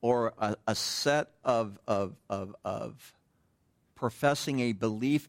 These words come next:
in something with no assessment of its completion. In other words, not only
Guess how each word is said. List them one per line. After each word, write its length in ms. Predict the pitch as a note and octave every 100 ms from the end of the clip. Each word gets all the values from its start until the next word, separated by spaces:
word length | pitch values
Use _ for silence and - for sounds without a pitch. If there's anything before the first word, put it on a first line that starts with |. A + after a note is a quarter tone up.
| -
in 180 | C3 A#2+
something 500 | - B2 A#2+ B2 A2
with 140 | G#2
no 280 | G#2+ B2+ D3+
assessment 580 | - - C3 - A#2 A2+
of 120 | G#2+
its 140 | G#2
completion. 720 | - A2+ - A#2 G#2+ - E2+ - - - -
In 100 | A#2+
other 200 | C#3 C3+
words, 320 | C3 A2 - - _
not 260 | A#2+ C3+ D#3
only 380 | E3 D#3 C3+